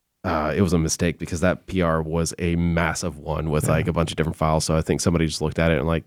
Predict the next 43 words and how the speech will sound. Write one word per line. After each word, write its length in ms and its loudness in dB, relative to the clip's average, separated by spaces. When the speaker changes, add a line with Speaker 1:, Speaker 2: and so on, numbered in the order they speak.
Speaker 1:
"You 120 -2
know 160 2
what? 280 2
It 160 -2
probably 520 0
works 340 -2
fine." 380 -10
Speaker 2:
<laughs> 40 -20
Yeah. 80 -4
Speaker 1:
Uh, 340 0
and 100 -2
there 80 0
were 100 0
some, 300 -2
there 160 2
were 80 2
actual 420 -2
hi-, 300 -2
hiccups 720 -2
with 160 2
that. 400 0
I 80 0
remember 320 4
that. 260 -2
And 120 4
we 80 6
had 80 6
to 80 0
fix 180 -2
something, 360 2
like, 280 -4
during 320 0
E 120 -4
three 300 -2
over 100 -8
the 80 0
Speaker 2:
Yeah. 240 2
Speaker 1:
weekend. 300 -4
Speaker 2:
Yeah, 200 2
we 140 4
would, 360 0
we 80 4
were, 120 2